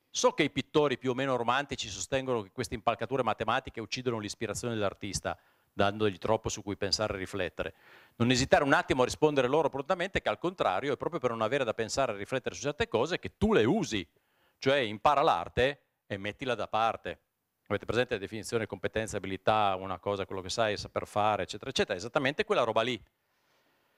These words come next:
Ora è vero che noi insegniamo per competenze, abbiamo sempre insegnato per competenze, è vero sì o vero no? Un altro piccolo inciso, io mi sono occupato a lungo negli ultimi anni, cioè i lavo-, i miei lavori scientifici, storia della matematica, riguardano i matematici della prima guerra mondiale.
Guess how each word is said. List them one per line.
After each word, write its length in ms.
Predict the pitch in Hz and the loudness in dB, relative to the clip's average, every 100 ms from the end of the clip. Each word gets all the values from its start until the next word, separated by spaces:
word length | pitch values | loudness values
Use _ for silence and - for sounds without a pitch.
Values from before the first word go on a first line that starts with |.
| _ _ _ _ _ _ - | _ _ _ _ _ _ 4
Ora 180 | 185 | 6
è 20 | 151 | 6
vero 180 | 214 | 4
che 120 | 202 139 | 4 2
noi 140 | 143 | 0
insegniamo 420 | 123 120 127 123 | -2 -2 0 0
per 100 | 120 | -2
competenze, 540 | - - 117 123 131 110 | -4 -4 -2 -2 -2 -4
abbiamo 200 | 104 107 | -4 -4
sempre 300 | 131 120 110 | -6 -6 -8
insegnato 300 | 117 110 107 | -6 -6 -4
per 100 | 101 | -4
competenze, 640 | 110 104 - 131 127 113 | -4 -2 0 0 0 0
è 20 | |
vero 160 | 117 113 | 0 0
sì 180 | - | 2
o 60 | 151 | 2
vero 220 | 110 107 | 4 2
no? 180 | 95 87 | -2 -4
Un 100 | 131 | 0
altro 240 | 135 190 - | 0 0 -2
piccolo 320 | 147 - 127 | -2 -2 -2
inciso, 360 | 107 - 123 113 | -2 -4 -2 -4
io 60 | |
mi 80 | 156 | -4
sono 200 | 131 139 | -2 -2
occupato 400 | 117 123 131 104 | -2 4 4 4
a 20 | |
lungo 260 | 123 120 101 | 2 2 0
negli 200 | 98 101 | 0 0
ultimi 340 | 123 123 110 | -2 0 2
anni, 360 | 123 104 92 92 | 2 2 -2 -6
cioè 160 | 104 98 | -4 -2
i 40 | |
lavo-, 220 | 98 110 | 2 2
i 20 | |
miei 200 | 104 117 | 2 0
lavori 220 | 110 104 107 | 0 0 -2
scientifici, 520 | 107 92 127 87 90 | -6 -6 -6 -6 -6
storia 180 | 120 110 | -4 -2
della 140 | 98 | -2
matematica, 560 | 110 135 107 - - 113 | 0 2 2 0 -2 -2
riguardano 720 | 123 120 113 127 123 123 - | 4 4 4 2 0 -2 -6
i 100 | 135 | -8
matematici 520 | 117 110 113 123 - 117 | -6 -4 -6 -6 -8 -8
della 140 | 104 | -6
prima 200 | 107 110 | -4 -2
guerra 240 | 98 101 | 2 2
mondiale. 580 | 98 98 95 90 80 82 | 2 -2 -2 0 -2 -4